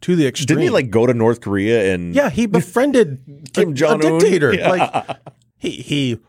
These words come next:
Speaker 1: was tag team champions with Hulk Hogan in wrestling. You know what I mean?
Speaker 2: <laughs>
Speaker 1: Like,
Speaker 2: Yeah.
Speaker 1: he's done everything. He, he married, or he married Carmen Electra. He dated Madonna.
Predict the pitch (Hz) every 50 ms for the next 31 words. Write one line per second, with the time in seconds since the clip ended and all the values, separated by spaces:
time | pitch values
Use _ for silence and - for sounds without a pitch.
0 | _ - 147 135 - - - - 151 151 165 156 - 202 180 175 170 - 170 165
1 | 175 - 202 202 175 147 135 - 156 147 147 - - 156 156 156 185 202 - 135
2 | 127 123 117 127 131 - - 190 196 208 226 214 - 214 - 196 220 226 220 220
3 | - 214 214 220 233 226 208 190 151 123 104 104 180 170 180 202 226 220 - -
4 | 135 196 285 302 220 143 - 120 117 107 127 147 127 - _ _ - - 127 117
5 | 101 104 113 120 127 135 120 135 131 117 104 90 - 113 123 104 95 87 92 104
6 | 113 120 117 117 - 127 127 135 127 120 120 127 - - 151 160 180 170 170 -
7 | _ - - 131 123 104 90 - 107 104 123 135 131 127 117 113 95 98 92 95
8 | 107 123 139 151 151